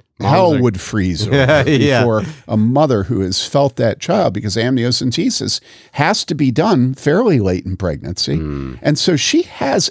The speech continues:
Speaker 1: a relationship with that child.
Speaker 2: Mm-hmm.
Speaker 1: She massages that child. That child feels heat radiating from her hand.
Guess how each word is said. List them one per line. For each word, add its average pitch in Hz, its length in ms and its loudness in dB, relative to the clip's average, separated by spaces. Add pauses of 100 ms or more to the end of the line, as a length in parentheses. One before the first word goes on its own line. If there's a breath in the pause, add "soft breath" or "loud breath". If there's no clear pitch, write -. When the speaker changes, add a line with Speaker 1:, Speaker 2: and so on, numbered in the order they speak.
Speaker 1:
a 170 220 2
relationship 101 1400 -2
with - 200 -14
that - 280 -12
child. - 460 -8
Speaker 2:
Mm-hmm. 80 400 -2
Speaker 1:
She 208 320 2
massages 147 920 2
that - 200 -6
child. 82 200 0
That 76 160 -2
child 110 320 -2
feels - 680 -4
heat 127 260 -2
radiating 98 680 0
from 85 240 -8
her 71 160 -8
hand. - 300 -10